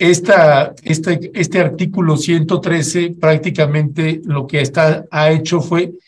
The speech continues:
legalizar los golpes de Estado. Legaliza el golpe de Estado de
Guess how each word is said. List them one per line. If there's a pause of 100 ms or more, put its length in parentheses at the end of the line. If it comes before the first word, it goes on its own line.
(160)
legalizar
los
golpes
de
Estado. (720)
Legaliza
el
golpe
de
Estado
de